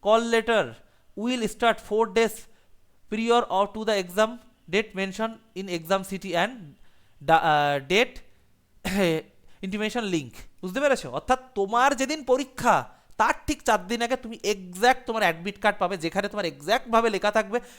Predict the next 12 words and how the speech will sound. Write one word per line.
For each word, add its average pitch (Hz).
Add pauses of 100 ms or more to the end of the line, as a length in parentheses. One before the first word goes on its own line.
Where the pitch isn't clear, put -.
(140)
তোমার 202
পরীক্ষা 202
কোন 247
সেন্টারে 226
হবে, 113 (680)
টিসিএসে 220
হবে 247 (640)
বা 170
অন্য 180
কোথাও 240
হবে, 247 (580)
এবং 233